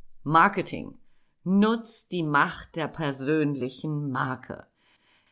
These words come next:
Dein authentisches Ich ist dein stärkstes Marketinginstrument. Neun,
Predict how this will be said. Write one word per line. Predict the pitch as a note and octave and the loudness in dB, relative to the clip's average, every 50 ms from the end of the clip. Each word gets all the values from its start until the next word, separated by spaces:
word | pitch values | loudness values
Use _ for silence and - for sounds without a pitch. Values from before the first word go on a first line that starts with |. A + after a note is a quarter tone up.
| _ _ _ | _ _ _
Dein | F3 D#3+ F3+ G#3+ A#3 A#3 A3+ A#3 | 0 0 0 0 0 -2 -2 -2
authentisches | - E3+ D#3+ - - - - G#3 F3+ G3 G3+ G3+ G#3 G#3 - - F#3+ F#3 - - - | 0 -2 -2 -2 -6 -4 -2 -2 0 0 0 -2 -4 -6 -6 -6 -8 -10 -10 -8 -4
Ich | - G#3+ F#3 F3+ - - - - | 0 0 0 0 -2 -8 -12 -10
ist | - D3 D3 - - _ | -10 -10 -10 -12 -6 _
dein | - D#3+ - - G#2 A2 A#3 A3+ A3 | 2 2 2 2 0 -2 -2 -4 -4
stärkstes | - - - - - D#3+ F#3+ F#3+ G3+ G3+ - - - F3+ - - | -4 -6 -4 -2 -2 -2 -2 -2 -4 -8 -10 -14 -12 -12 -10 -8
Marketinginstrument. | F3+ E3+ F3 G3+ A3 - F3 D3 - C3+ A2 G2+ - - D2 - - - - - - F2+ E2+ C2 B1+ - - - - - - _ _ _ _ _ _ _ _ _ _ _ _ _ _ _ _ _ _ _ _ _ | -6 -4 -4 -4 -4 -4 -8 -8 -6 -6 -6 -6 -8 -8 -12 -12 -14 -16 -14 -12 -10 -8 -8 -8 -10 -12 -14 -18 -20 -20 -20 _ _ _ _ _ _ _ _ _ _ _ _ _ _ _ _ _ _ _ _ _
Neun, | C#3+ D#3 F3+ F3+ F#3+ E3+ D3 B2 F#2+ A2 A2 | -2 0 2 2 2 2 0 -2 -2 -4 -6